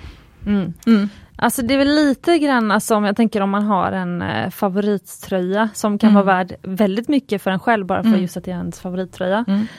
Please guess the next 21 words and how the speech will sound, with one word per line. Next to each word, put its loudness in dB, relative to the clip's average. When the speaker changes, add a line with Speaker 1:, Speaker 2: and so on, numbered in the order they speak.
Speaker 1:
Eh, 2
den 0
använder 2
man 2
ju -2
fastän -2
att 2
man 2
vet -2
att -8
den -4
kommer -6
till -8
slut -6
slitas -8
ut. -14
Speaker 2:
Ja. 0
Speaker 1:
Alltså -4
så. -4
Speaker 2:
Mm. 6
Mm. 4